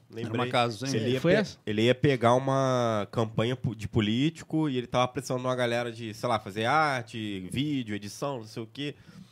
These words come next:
Speaker 1: Aí tá, é, fazendo teste com a galera. Eu cheguei lá, na época.
Speaker 3: Ah, quem trabalhava lá também, o Anderson, né, que é de Barra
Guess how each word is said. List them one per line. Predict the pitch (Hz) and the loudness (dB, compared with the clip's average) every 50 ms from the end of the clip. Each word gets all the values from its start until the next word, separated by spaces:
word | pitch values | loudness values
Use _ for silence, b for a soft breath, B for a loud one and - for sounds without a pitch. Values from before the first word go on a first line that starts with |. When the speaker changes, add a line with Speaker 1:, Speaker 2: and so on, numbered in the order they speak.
| B B - | B B -6
Speaker 1:
Aí | 101 104 101 | -4 -4 0
tá, | - 120 117 117 - - _ _ - - | 2 2 2 2 0 -4 _ _ -12 -6
é, | - 113 113 113 110 107 | -2 0 0 0 0 0
fazendo | 120 117 107 113 113 127 | 0 0 0 0 -4 -4
teste | - 123 117 117 113 113 - | 0 2 2 2 2 0 -4
com | - | -8
a | 127 123 | -4 0
galera. | 131 131 131 127 123 120 117 | 0 2 2 4 2 4 2
Eu | 117 117 | 2 0
cheguei | - - 135 120 120 127 135 139 | 0 0 0 0 2 0 0 2
lá, | 143 139 127 123 113 - - _ _ _ - | 2 2 2 2 0 -4 -12 _ _ _ -10
na | 107 107 | -8 -6
época. | 104 101 98 - - 117 | -6 -6 -8 -6 -4 0
Speaker 3:
Ah, | 117 120 127 135 127 B B B B | 2 4 4 4 4 B B B B
quem | - 175 180 | 2 2 2
trabalhava | 160 180 175 175 170 170 170 165 160 165 | 4 2 2 4 4 6 6 4 4 4
lá | 160 160 160 | 2 2 2
também, | - 165 147 156 175 190 190 165 120 - _ _ b b b b b b b | 0 0 -2 0 0 0 0 -2 -4 -6 _ _ b b b b b b b
o | 143 147 156 170 | -2 0 2 2
Anderson, | 180 185 175 160 - - - 156 | 2 2 2 0 0 0 -2 -2
né, | 156 160 160 | -2 -2 -2
que | 156 160 | -2 -4
é | 156 | -4
de | 147 147 | -2 2
Barra | 147 156 165 170 165 151 165 160 | 6 8 8 8 8 8 4 0